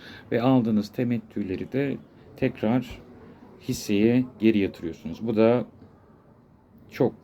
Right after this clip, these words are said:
herkesin dilinden düşmeyen bileşik getiri oluyor.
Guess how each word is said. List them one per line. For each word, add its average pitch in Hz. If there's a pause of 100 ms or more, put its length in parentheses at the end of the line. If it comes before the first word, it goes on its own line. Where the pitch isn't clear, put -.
(160)
herkesin 92
dilinden 90
düşmeyen 95 (120)
bileşik 92
getiri -
oluyor. 87